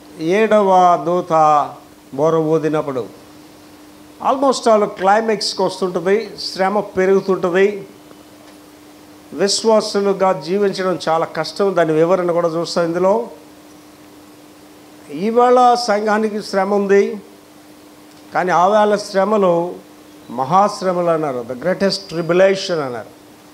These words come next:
అంటే అలాంటి శ్రమలు సృష్టి ఆరంభం నుంచి జరగలేదు, అలాంటి శ్రమలు అవి. కనుక ఈ సమయంలో ఈ యొక్క భాగాన్ని ధ్యానించడానికి మూల వాక్యం ఏంటంటేనండి, ప్రకటన గ్రంథం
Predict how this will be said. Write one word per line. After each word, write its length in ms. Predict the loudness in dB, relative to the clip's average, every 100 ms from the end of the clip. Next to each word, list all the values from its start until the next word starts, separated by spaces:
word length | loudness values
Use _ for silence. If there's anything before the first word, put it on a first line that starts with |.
| -20 -20 -20 -20 -20 -10 -4
అంటే 120 | 2
అలాంటి 300 | 4 4 0
శ్రమలు 800 | -2 0 2 2 4 2 0 -4 -12 -20 -20 -20 -10
సృష్టి 300 | -8 -2 2
ఆరంభం 500 | 4 4 4 2 2
నుంచి 280 | 0 0 -4
జరగలేదు, 580 | 0 0 0 0 0 0
అలాంటి 400 | 0 0 -2 -6
శ్రమలు 340 | -4 -2 0
అవి. 240 | -2 -4 -10 -20 -20 -20 -20 -20 -20 -20 -20 -20 -12 -4
కనుక 180 | -2 2 2
ఈ 20 |
సమయంలో 880 | 4 2 4 4 6 6 6 4 2 -4 -14 -20 -20 -20 -20 -20 -4
ఈ 60 | -2
యొక్క 200 | 2 2
భాగాన్ని 540 | 4 4 4 4 4
ధ్యానించడానికి 920 | 4 2 4 2 0 2 2 2 2
మూల 280 | 2 4 4
వాక్యం 420 | 4 4 2 2
ఏంటంటేనండి, 880 | 2 2 4 4 4 2 2 0 -2 -8 -16 -18 -18 -20 -20 -10 -6 -6 -4 0
ప్రకటన 460 | 2 2 2 2
గ్రంథం 460 | 2 2 2 0